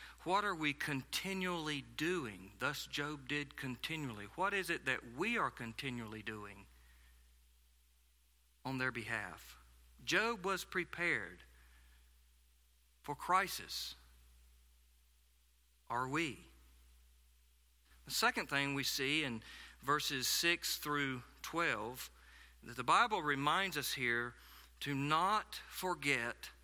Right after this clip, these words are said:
the spiritual realm. So we see an earthly picture of,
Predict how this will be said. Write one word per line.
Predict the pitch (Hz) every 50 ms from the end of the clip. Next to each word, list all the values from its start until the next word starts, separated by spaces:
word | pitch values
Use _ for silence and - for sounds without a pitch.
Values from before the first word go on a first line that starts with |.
| - - -
the | - 135
spiritual | 127 - - - - 170 170 170 151 127 - - - 101 110 110 107 113 - - - - - - - - - - - - - - - - - - _ - -
realm. | 107 120 127 131 120 107 98 95 98 95 95 - - - - - - - - - - - - - - - - - - - - - - _ _ _ _ _ _ _ _ _ - -
So | - - - 156
we | 151 151
see | - - 196 190 175
an | 151 139 147 -
earthly | 147 175 208 - - 190 170 156
picture | - - 196 202 190 - - 214 202 196 180
of, | 147 135 123 -